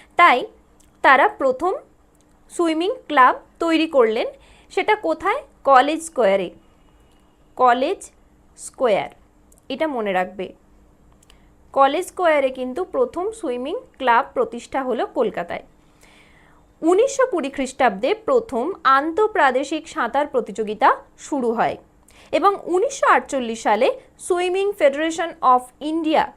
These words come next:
গঠিত হয়। এরপর আরেকটা জিনিস মনে রাখবে, ডিডি মলজি আমস্টারডাম, ঠিক আছে?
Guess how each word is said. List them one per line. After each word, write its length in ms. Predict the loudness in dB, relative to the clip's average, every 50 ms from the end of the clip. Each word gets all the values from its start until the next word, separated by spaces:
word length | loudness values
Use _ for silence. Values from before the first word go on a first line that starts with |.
| _ -4
গঠিত 380 | 0 0 0 0 -2 -6 -2 -2
হয়। 300 | -2 0 0 -4 -4 -4 -8 _ _ _ _ _ _ _ _ _ _ _ _ _ _ _ _ _ _ _ _ -20 -20 -20 _ _ _ _ _ _
এরপর 480 | -2 -2 -2 -2 2 4 6 6 8 8
আরেকটা 340 | 6 4 4 0 -2 -4 -6
জিনিস 300 | -4 -6 -8 -8 -8 -6
মনে 220 | -6 -4 -2 0
রাখবে, 360 | 0 0 0 0 0 0 0
ডিডি 600 | 0 -4 -8 -6 -4 -2 -2 -2 -2 -2 -2 -2
মলজি 520 | -2 -2 -2 -2 -4 -4 -4 -4 -4 -4 -2 -2
আমস্টারডাম, 760 | -2 -2 -2 -4 -4 -2 -2 -2 0 -2 -4 -4 -4 -6 -10
ঠিক 260 | -14 -12 -10 -4 -2
আছে? 260 | -2 -2 -2 -6 -10